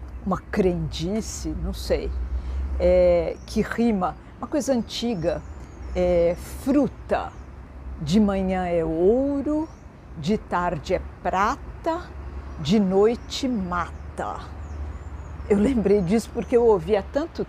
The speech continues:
tempo e eu gravei, né? Até agora eu tô lembrando, faz uns <laughs> quarenta anos que eu escutei isso, eu acho, pela primeira vez. O nosso sistema um, aquele lado automático,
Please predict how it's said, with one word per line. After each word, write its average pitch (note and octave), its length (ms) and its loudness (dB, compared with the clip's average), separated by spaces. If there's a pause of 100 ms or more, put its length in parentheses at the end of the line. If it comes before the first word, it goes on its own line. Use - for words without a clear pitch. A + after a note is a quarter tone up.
tempo G#3+ 500 2 (540)
e A#3 400 4
eu G3 140 4
gravei, A#3+ 640 2
né? F#3 240 0
Até - 180 -6
agora F#3+ 380 4
eu F3+ 40 -2
tô - 140 -8
lembrando, F#3 640 0
faz E3 300 0
uns F#3 220 -2
<laughs> - 20 -8
quarenta A3+ 560 2
anos F#3+ 460 0
que - 100 0
eu F3+ 40 4
escutei F#3 500 0
isso, E3+ 360 0
eu D#3+ 60 -4
acho, - 180 -8
pela F3+ 180 -2
primeira F#3 400 -2
vez. - 460 -6 (1200)
O G#3+ 80 0
nosso C4+ 320 0
sistema F#3 760 0
um, A3 300 4 (640)
aquele F#3+ 420 4
lado D#3+ 580 0 (220)
automático, G3 1300 2